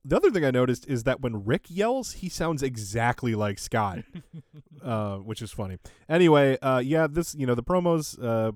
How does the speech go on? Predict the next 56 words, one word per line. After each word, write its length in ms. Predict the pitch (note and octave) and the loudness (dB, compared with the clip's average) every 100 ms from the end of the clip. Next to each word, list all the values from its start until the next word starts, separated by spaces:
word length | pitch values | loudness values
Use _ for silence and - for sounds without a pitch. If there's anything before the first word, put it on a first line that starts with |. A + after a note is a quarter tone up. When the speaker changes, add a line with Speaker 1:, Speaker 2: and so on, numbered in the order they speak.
| - | -2
Speaker 1:
it 120 | E3 | 4
is 140 | F#3 | 4
what 120 | D#3+ C#3 | 4 4
it 80 | |
is. 180 | A#2+ A#2 | 4 2
It's 100 | A#2 | 0
not 120 | D#3+ | 0
a 40 | C3+ | 2
great 360 | B2+ C3 D3+ - | 2 2 0 -2
promo, 400 | A#2+ A#2 A#2 A2 | 0 2 0 0
but 200 | G#2+ - - | -2 -4 -16
Speaker 2:
Yeah. 200 | B2+ A#2 | -14 -10
Speaker 1:
sort 180 | A#2 G#3 | 0 2
of 100 | F3+ | 2
sets 280 | - D#3 - | 2 -2 0
up 180 | D3+ C#3 | -2 -2
that 140 | A#2 | -4
the 80 | A#2 | -4
Steiner 340 | - C3+ C3+ | 0 2 2
brothers 460 | B2+ B2 A#2+ A#2 - C#3 | 2 2 2 -2 -6 -12
have 180 | A2 | -8
been 460 | A2+ A2 G#2+ G#2+ G#2+ | -2 -2 -2 -6 -8
wanting 320 | A2 B2 B2 | 2 4 4
to 80 | A#2 | -2
fight 200 | - A#2 | -2 -4
the 60 | A2 | 0
Road 220 | A2 A2 | 0 0
Warriors 420 | G#2+ G#2+ G#2 G2+ | 0 0 -2 -6
for 140 | - G#2 | -10 -10
years, 560 | A2 B2 B2 A#2 A2 - _ _ _ | -2 2 2 2 -4 -12 _ _ _
and 180 | - A2 | -12 -4
they 100 | A2 | -4
just 160 | A2 - | -4 -2
kinda 160 | C3+ | -2
went 340 | G#2 A2 A2+ G#2 | 0 0 -2 -4
w-, 200 | B2 A#2 _ - - | -8 -8 _ -20 -2
over 220 | C3+ B2 | 0 2
to 120 | A2+ | 0
Japan 500 | G#2+ - B2+ A#2+ G#2+ | -6 -6 -4 -2 -4
to, 100 | A2+ | -4
like, 220 | A2 G2+ - _ _ _ G#2+ | -4 -4 -8 _ _ _ -6
wait 340 | A2+ A2 - | -4 -4 -6
and 120 | A2 G#2 | -6 -2
hone 220 | A#2+ A2+ | 0 0
their 120 | G#2 | -4
craft 500 | - B2 A#2 G2 - | -2 0 0 -2 -6
until 240 | A2 A#2+ | -6 -4
the 80 | A2+ | -2
Road 200 | A#2 B2+ | 4 4
Warriors 320 | D3+ C3 B2 A#2 | 6 4 2 0
were 80 | A2 | 0
back 200 | A#2 A2+ | 0 -2
Speaker 2:
<laughs> 20 | |
Speaker 1:
together. 500 | A2+ A#2 G#2+ G2+ G2 | -4 -2 -2 -6 -10
Speaker 2:
Pretty 140 | C3+ | -14
much. 280 | - - - | -18 -20 -20